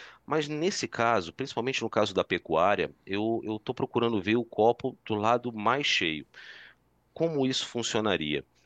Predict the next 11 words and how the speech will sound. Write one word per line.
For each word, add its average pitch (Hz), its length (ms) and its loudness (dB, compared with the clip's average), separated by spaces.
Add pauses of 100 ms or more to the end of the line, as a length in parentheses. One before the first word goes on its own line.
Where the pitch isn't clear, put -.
(200)
Hoje 147 400 4
a 101 120 2
China, 120 500 2
a 80 80 0
União 98 300 0
Europeia, 98 580 2
elas 110 240 0
já 131 100 -2
começam 113 460 -4
a 110 40 -2
correr 90 540 0